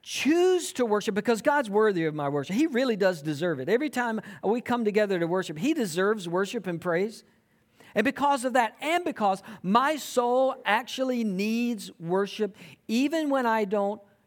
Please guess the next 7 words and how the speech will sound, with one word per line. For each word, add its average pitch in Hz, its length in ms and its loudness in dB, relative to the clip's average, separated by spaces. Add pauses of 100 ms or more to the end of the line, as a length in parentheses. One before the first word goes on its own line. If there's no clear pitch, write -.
feel 262 640 -2
like 123 360 -4
it, 165 300 -4 (340)
I'm 180 200 0
going 170 380 -2
to 165 120 -8 (100)
choose 175 1000 -4